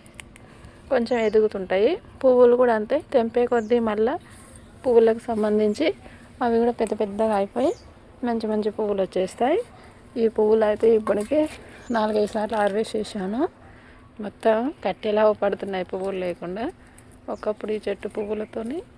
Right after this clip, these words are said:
ఎంతో అందంగా ఉండేది, అందమైన చామంతి పువ్వులతోటి ఎన్ని పువ్వులు పూసినా తెంపడం, దేవుడికి పెట్టడం జరుగుతుంది. ఈరోజు కూడా ఇవన్నీ పువ్వులన్నీ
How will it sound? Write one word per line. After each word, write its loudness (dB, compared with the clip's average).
ఎంతో -2
అందంగా -2
ఉండేది, -2
అందమైన -2
చామంతి -6
పువ్వులతోటి -4
ఎన్ని -2
పువ్వులు 2
పూసినా -2
తెంపడం, -2
దేవుడికి 0
పెట్టడం -2
జరుగుతుంది. -4
ఈరోజు -4
కూడా -4
ఇవన్నీ -6
పువ్వులన్నీ -4